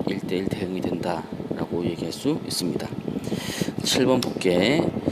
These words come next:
칠 번 옳지 않은 설명을 한 친구를 찾으래. 옳지 않은 설명. 자, 일단 수지부터 볼게. 정의역의 서로 다른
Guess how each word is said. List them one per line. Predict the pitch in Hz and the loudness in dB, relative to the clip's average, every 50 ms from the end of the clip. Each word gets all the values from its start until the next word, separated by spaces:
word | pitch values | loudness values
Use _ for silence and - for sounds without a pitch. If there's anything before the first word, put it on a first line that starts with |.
| - - - - - | -2 -2 -2 -2 0
칠 | - - 165 156 | 0 0 2 4
번 | - 156 156 151 151 151 151 147 147 151 151 151 151 156 - | 4 6 6 6 6 6 6 6 4 4 4 4 2 2 2
옳지 | - - 156 190 214 208 - - 220 214 - | 4 4 4 4 4 4 4 4 4 4 6
않은 | - - 269 262 240 208 | 8 8 10 10 8 6
설명을 | - - 160 135 135 135 131 127 120 113 110 110 | 6 4 4 4 4 4 4 4 4 4 4 2
한 | - - 117 110 113 113 110 110 113 - | 0 0 0 2 4 4 4 2 2 0
친구를 | - - - 135 120 117 107 101 92 | 0 2 2 4 4 6 6 4 4
찾으래. | - - - 90 - - - 90 87 82 - - - - | 2 0 -2 -4 -2 -2 0 -2 -2 -2 -4 -8 -6 -2
옳지 | - 113 117 107 - - | 0 0 0 0 0 0
않은 | 110 120 117 107 | 0 0 0 -2
설명. | 104 95 82 82 85 85 92 123 147 160 147 - | -2 -2 0 0 2 2 2 2 0 0 -2 -2
자, | - 98 | 0 0
일단 | 82 - 90 87 | 0 0 0 0
수지부터 | - - - - - - - - | 0 0 0 -2 0 0 -2 -4
볼게. | - - - - 90 87 87 95 127 151 170 - - - - - - - - - - - - - - - | -4 -6 -4 0 2 2 4 4 4 2 2 0 -6 -10 -10 -8 -8 -8 -8 -8 -8 -8 -8 -6 -4 -2
정의역의 | - - 117 110 113 127 143 165 175 170 156 135 127 127 151 170 180 196 196 | 2 4 6 6 8 8 8 8 8 8 8 8 8 8 8 8 8 8 6
서로 | 196 196 - - 135 131 139 143 | 4 2 2 2 4 6 6 6
다른 | 127 123 107 101 101 120 139 156 175 185 196 202 | 6 6 6 6 6 6 6 6 6 4 2 0